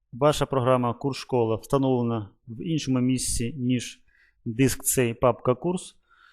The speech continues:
тоді при першому завантаженні програма «Курс просто» не знаходить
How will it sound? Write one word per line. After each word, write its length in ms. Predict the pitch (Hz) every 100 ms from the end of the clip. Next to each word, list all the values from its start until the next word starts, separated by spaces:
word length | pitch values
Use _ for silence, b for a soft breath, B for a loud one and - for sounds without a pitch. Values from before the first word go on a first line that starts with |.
| b _
тоді 340 | 131 123 170
при 280 | 156 - 135
першому 420 | 131 151 156 135
завантаженні 680 | 120 117 120 151 156 135 127
програма 420 | - 123 135 123
«Курс 260 | - 120 -
просто» 640 | - 160 - - 127 104
не 260 | 113 120 147
знаходить 680 | 127 135 - 120 113 - -